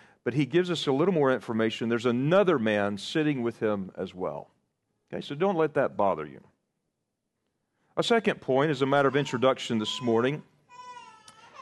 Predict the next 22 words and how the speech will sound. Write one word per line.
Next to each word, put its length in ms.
is 100
for 160
us 160
to 60
s-, 340
understand 760
that 180
these 460
stories 1000
in 140
the 80
Gospels 960
prim-, 540
do 100
not 400
primarily 680
tell 340
us 380
that 140
Jesus 440
had 220
compassion 880